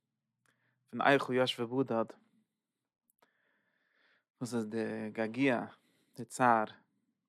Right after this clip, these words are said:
די טרערן, וואס עס וויינט די נשמה אויף, ווי זי איז אויף דער וועלט. עס איז א ביסל אנדערע ניגון.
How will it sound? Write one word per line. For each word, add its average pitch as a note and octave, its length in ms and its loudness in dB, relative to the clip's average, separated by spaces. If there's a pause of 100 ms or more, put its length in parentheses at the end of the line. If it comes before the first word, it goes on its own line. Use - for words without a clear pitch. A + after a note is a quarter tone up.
(300)
די A#2 100 -6 (460)
טרערן, C3 460 0 (1080)
וואס - 40 -20
עס - 140 -12
וויינט A#2 400 0
די A2+ 100 -4
נשמה A2 460 -4
אויף, G2 220 -10 (520)
ווי B2+ 100 -8
זי A2+ 140 -6
איז A#2 120 -2
אויף G2+ 120 -6
דער A2 100 -10
וועלט. A#2 360 -4 (3250)
עס - 100 -4
איז - 0 -
א C3 40 6
ביסל C#3 200 4
אנדערע C3+ 300 4
ניגון. B2+ 300 -2